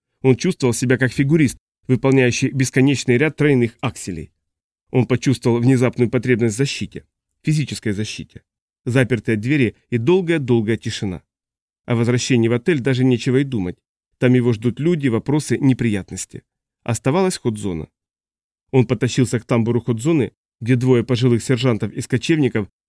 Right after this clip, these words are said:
развлекались игрой в чертика на веревочке. У них были самодельные длинные резинки, вытянутые из химического волокна. Оскар отрывисто поздоровался с женщинами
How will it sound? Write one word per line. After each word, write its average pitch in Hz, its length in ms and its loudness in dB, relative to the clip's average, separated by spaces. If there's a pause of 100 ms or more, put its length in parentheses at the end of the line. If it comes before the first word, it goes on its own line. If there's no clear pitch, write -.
развлекались 120 640 0
игрой 127 320 2
в 107 80 -10
чертика 120 420 -2
на 117 60 2
веревочке. 107 600 -2 (840)
У 131 80 0
них 127 180 4
были 117 160 2
самодельные 127 540 0
длинные 117 380 2
резинки, 127 480 -2 (260)
вытянутые 127 540 2
из 131 160 -2
химического 120 580 0
волокна. 117 480 -4 (720)
Оскар 123 320 0
отрывисто 120 440 0
поздоровался 110 680 0
с 120 60 -2
женщинами 110 640 0